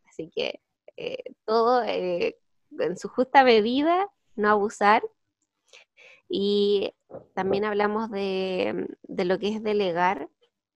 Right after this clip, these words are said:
y acá un punto importante es la fatiga mental, el cansancio, como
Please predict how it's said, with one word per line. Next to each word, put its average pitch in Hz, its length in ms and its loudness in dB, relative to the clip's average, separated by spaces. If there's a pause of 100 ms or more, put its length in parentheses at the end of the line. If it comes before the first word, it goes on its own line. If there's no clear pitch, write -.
(140)
y 185 100 -10
acá 196 800 -4 (460)
un 185 140 -6
punto 196 300 -6
importante 196 580 -6
es 202 60 -6
la 202 100 -6
fatiga 180 460 -8
mental, 156 540 -10
el 170 120 -8
cansancio, 156 720 -10
como 160 240 -10